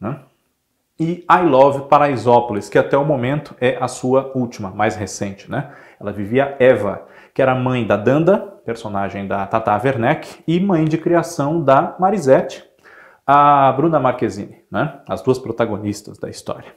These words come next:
Soraya Ravenli é uma atriz e cantora que se dedica com bastante assiduidade ao trabalho no teatro, né? E agora, mesmo em tempos de pandemia, isso persiste, né?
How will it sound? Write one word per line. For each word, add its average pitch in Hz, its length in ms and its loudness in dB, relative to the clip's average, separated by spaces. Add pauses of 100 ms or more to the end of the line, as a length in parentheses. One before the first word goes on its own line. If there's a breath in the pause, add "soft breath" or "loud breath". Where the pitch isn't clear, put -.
(500 loud breath)
Soraya 135 520 2
Ravenli 107 680 -2
é 147 80 4
uma 180 240 0
atriz 131 500 -4
e 208 80 -4
cantora 131 760 2 (160)
que - 100 -18
se 165 320 -8
dedica 143 540 -4
com 151 280 -4
bastante 180 680 -2
assiduidade 135 840 2
ao 147 120 2
trabalho 135 460 0
no 139 140 -4
teatro, 120 880 -2
né? 101 280 -10 (600 soft breath)
E 220 340 -2 (480 loud breath)
agora, 127 580 4
mesmo 202 380 2
em 196 80 4
tempos 123 420 -2
de 117 120 -4
pandemia, 127 920 0
isso 180 300 -2
persiste, - 760 0
né? 139 220 -4